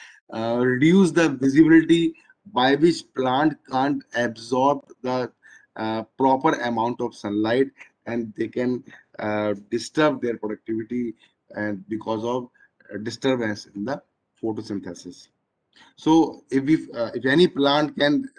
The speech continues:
uh, receive the lowest amount of light, so they can, how they can convert the good quantity of food and how can, they can convert the, these light into the good productivity. So, uh, uh,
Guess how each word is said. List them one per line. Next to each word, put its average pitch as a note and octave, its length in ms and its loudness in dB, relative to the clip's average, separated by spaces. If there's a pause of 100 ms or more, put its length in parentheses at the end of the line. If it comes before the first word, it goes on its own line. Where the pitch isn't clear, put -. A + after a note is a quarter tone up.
uh, A2+ 240 -2 (600)
receive C3 480 2 (680)
the A#2 160 -2
lowest C#3 520 4
amount C3 420 0
of C3 260 -2 (200)
light, A2+ 400 0 (320)
so B2 60 -6
they B2 220 -4
can, C#3+ 340 -2 (360)
how F3+ 320 4
they C#3 200 2
can C3+ 320 -4
convert A#2 500 -4 (100)
the A#2+ 120 -4 (120)
good D3 200 -6
quantity G#2+ 460 -8
of G2+ 200 -6
food A#2 260 -8
and G#2+ 200 -8
how A2 180 -4
can, G#2+ 200 -12
they G#2+ 100 -10
can A2 280 -10
convert G#2+ 440 -8 (480)
the, G2+ 140 -8
these C3 360 -6
light A2 320 -6
into G#2+ 160 -8
the A2 100 -10
good G#2+ 220 -12
productivity. F#2 600 -14 (460)
So, - 440 2 (240)
uh, A#2+ 440 -2 (520)
uh, A#2 180 -4